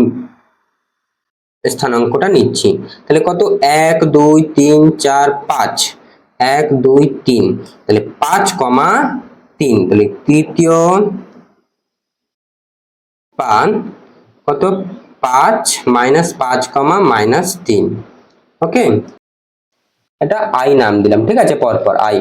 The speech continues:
এইবার দেখো, তাহলে এটা কত? মাইনাস থ্রি, কমা, মাইনাস ফাইভ, কমা, থ্রি। এরপর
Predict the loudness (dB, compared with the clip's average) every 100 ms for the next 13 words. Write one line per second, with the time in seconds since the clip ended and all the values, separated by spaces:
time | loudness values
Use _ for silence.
0 | -4 -10 -20 _ _ _ _ _ _ _
1 | 0 2 2 2 0 0 0 -2 -8 -4
2 | -2 0 0 -2 0 0 2 2 2 0
3 | -2 -2 0 0 0 0 0 -2 -6 -16
4 | -2 0 0 -2 -4 -6 -4 -2 0 -2
5 | -4 -14 _ -2 0 -2 -4 -14 -20 -20
6 | _ -2 0 2 2 2